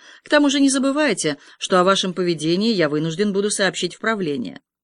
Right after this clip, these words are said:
«Рошель выполняет механическую работу, ей не нужно думать».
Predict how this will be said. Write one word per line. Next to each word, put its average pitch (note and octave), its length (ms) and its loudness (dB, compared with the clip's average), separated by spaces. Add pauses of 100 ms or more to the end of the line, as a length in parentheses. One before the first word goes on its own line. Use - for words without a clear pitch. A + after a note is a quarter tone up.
(1200)
«Рошель G#3+ 640 4
выполняет F3 520 0
механическую G3 760 -2
работу, D3+ 480 -2 (220)
ей E4 180 2
не F#4 100 0
нужно G#3+ 320 0
думать». D3+ 440 -4